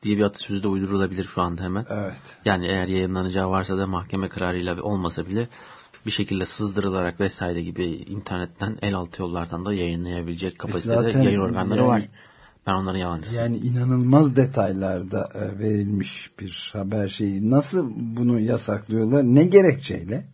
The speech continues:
Speaker 1: Gerekçesi haberin içerisinde yazmıyordu ya.
Speaker 2: Ama
Speaker 1: Var
Speaker 2: en
Speaker 1: mı?
Speaker 2: önemlisi o. Yani n-, niye yayınlanmasın ki bunlar?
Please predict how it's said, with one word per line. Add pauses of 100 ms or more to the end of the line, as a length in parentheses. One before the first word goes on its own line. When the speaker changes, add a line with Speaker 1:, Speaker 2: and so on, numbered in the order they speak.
(960)
Speaker 1:
Gerekçesi
haberin
içerisinde
yazmıyordu
ya.
Speaker 2:
Ama
Speaker 1:
Var
Speaker 2:
en
Speaker 1:
mı?
Speaker 2:
önemlisi
o.
Yani
n-, (220)
niye
yayınlanmasın
ki
bunlar?